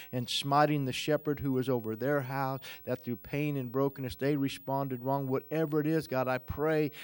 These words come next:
your healing for each and every one right now. Father, any resentment, any bitterness, God, there's, there, there's been abuses, there's been hardship, there's been things, there's, there's abandonment, there's so many things that come with that. But God, you are the healer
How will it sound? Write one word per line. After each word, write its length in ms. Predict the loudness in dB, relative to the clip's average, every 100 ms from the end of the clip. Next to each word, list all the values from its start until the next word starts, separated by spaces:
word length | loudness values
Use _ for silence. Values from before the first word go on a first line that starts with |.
| -8
your 200 | 2 2
healing 540 | 2 0 4 4 4 0
for 180 | -4 -2
each 340 | 0 -2 -2
and 80 | 0
every 220 | 0 0
one 280 | 0 -2 -2
right 300 | -2 -2 -4
now. 400 | -4 -4 -4 -10 -18 -18 -18 -10 4
Father, 280 | 6 6 4
any 200 | 2 4
resentment, 760 | 4 2 2 2 2 0 -6 -4
any 220 | -2 -2
bitterness, 680 | -4 2 4 4 0 -6 -2
God, 280 | 0 0
there's, 160 | 0 -2 -4 -4
there, 120 | -2 2
there's 220 | 0 0
been 220 | 0 0
abuses, 720 | -2 2 6 6 4 -2 -2
there's 180 | -2 -4
been 260 | -4 -6 -6 -14 -14
hardship, 580 | 0 4 4 2 -6 -2
there's 160 | -4
been 220 | -2 -6
things, 440 | -6 -2 0 0 -4
there's, 240 | -6 -6
there's 240 | -4 -4 -4
abandonment, 760 | -6 0 4 4 2 0 -2
there's 160 | -2 -4
so 220 | -2 0
many 160 | 0 0
things 300 | 0 -2 -4
that 100 | -6
come 220 | -6 -2
with 240 | 0 0
that. 180 | 0 -2 -2 -14 -2
But 200 | -2 2
God, 320 | 4 4 4
you 220 | 2 4
are 120 | 4
the 140 | 4 -2
healer 840 | -4 -6 0 4 4 2 -2